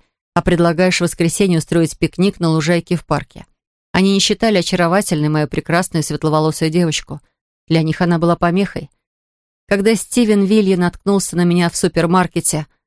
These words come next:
он не только приветливо посмотрел на Ханну,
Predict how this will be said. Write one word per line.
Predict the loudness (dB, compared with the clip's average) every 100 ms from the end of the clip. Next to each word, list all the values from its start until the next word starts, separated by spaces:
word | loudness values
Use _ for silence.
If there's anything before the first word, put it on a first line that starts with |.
| _ _ _ _ 0
он | 2
не | 2
только | 2 0 0
приветливо | 0 2 2 2 -2
посмотрел | -2 -2 -2 2 0
на | 2 -2
Ханну, | 0 0 2 -2